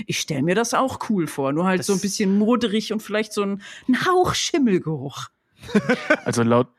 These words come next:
Speaker 3: in, in Harry Potter zwei sind sie ja in, in, äh, in dem Gemeinschaftsraum von Slytherin. Also mit diesem, die trinken ja diesen, diesen, wie heißt der Zeug nochmal, diesen Vielsafttrank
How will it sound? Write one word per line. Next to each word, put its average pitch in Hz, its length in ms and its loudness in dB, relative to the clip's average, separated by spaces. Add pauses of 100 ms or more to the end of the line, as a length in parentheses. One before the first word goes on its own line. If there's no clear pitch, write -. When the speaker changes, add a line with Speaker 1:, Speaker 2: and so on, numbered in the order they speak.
(100)
Speaker 3:
in, 147 120 0
in 127 240 2
Harry 143 200 4
Potter 147 260 0
zwei 135 280 0
sind 135 280 -4
sie 175 100 -4
ja 180 240 0
in, 165 320 -4
in, 156 300 -8
äh, 143 440 -8
in 131 120 -12
dem 127 100 -4
Gemeinschaftsraum 170 880 -4 (180)
von 156 200 -6
Slytherin. 175 520 -2 (280)
Also 120 180 -6
mit 117 160 -4
diesem, 113 360 -8 (200)
die 120 120 -12
trinken 139 260 -6
ja 120 80 -2
diesen, 110 220 -6
diesen, 104 260 -16
wie 107 60 -16
heißt - 160 -4
der 190 80 -4
Zeug - 420 -8
nochmal, 156 300 -6
diesen 127 240 -10
Vielsafttrank 185 720 -4